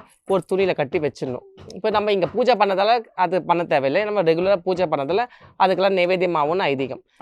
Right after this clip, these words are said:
சரியா? அப்போ அது பல்-, பல்லுல கடிச்சு, நீங்க நிறைய பார்த்திருப்பீங்க, பார்த்தீங்கன்னா உங்களுக்கு தெரியும், இந்த பல்லுல கடிச்சிட்டு ஆடின்னு போவாங்க, அது, அதுதான் அது. இந்த பிரம்ம கபாலத்தை தான் கடிச்சுன்னு ஆடின்னு போவாங்க. அது யார் ஆனாலும் சரி, பெண்ணாலும் திருநங்கையும் சரி,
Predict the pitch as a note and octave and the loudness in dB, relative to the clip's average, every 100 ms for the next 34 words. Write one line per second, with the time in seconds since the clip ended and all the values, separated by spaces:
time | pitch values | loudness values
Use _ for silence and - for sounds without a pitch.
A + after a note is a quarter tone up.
0 | - - F#3 F#3+ D3 - - A3+ G3+ F#3 | -10 -4 -2 -2 -4 -2 4 6 6 2
1 | F3+ F#3 F3 F#3+ G#3+ G3+ F3 F3 G#3+ G#3 | 2 2 2 0 2 2 2 -2 -2 -2
2 | G3+ G3 A3 F#3+ F#3+ F#3 F3 D#3+ C#3 E3+ | -2 0 0 2 4 4 2 -4 -4 4
3 | F3 F#3 F#3 F3+ D3 D3+ E3 - F3 E3 | 4 4 -2 -2 -2 -2 -2 -4 -6 0
4 | F#3 G3+ F#3+ F3+ F#3 - F3 F3 D#3 D3 | 2 2 2 0 -2 0 2 2 0 -2
5 | C3+ C#3 C3+ C3+ C3 C3 C3+ A#2+ - - | -2 -2 -2 0 0 -2 -4 -4 -12 -20
6 | _ - F3+ F#3 G#3+ G#3+ F3 F#3 F3 D#3 | _ -4 2 4 4 0 4 6 4 0
7 | D#3 G#3+ F3+ D#3+ - D#3 D3 B2 C3 B2 | -2 -2 -2 -4 -4 -2 -2 -4 -6 -6
8 | B2+ E3+ F#3 E3 D#3+ E3 E3+ D3 D#3 D#3 | -6 -6 -2 2 6 8 6 4 2 0
9 | D#3 D#3+ D3+ D#3+ D3 D3+ D3+ D#3 D3 C#3+ | -2 -4 -6 -4 -4 -6 -6 -6 -6 -6
10 | C#3+ F#3+ | -6 -8